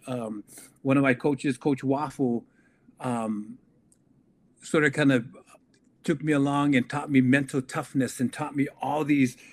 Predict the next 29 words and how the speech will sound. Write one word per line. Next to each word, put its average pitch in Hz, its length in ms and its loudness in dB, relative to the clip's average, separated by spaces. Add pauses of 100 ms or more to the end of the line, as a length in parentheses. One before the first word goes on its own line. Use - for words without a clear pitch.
(200)
you 143 100 2
know, 123 140 2
t-, - 260 -6
uh, 135 160 -4
taught 147 240 -4
me, 143 240 6
you 147 100 6
know, 131 100 4
about 131 340 -2
life. 127 420 2 (460)
Uh, 139 140 -2
I 139 60 4
remember 151 360 6
him 139 320 4
waking 151 340 4
me 139 140 8
up 143 200 0
at 127 240 -2
two 165 200 0
A 139 160 4
M 143 160 0
in 135 80 2
the 127 80 2
morning, 143 580 6 (400)
right, 135 300 -2 (160)
to 147 120 -2
go 147 260 -4
and, 131 200 0
uh, 117 360 -4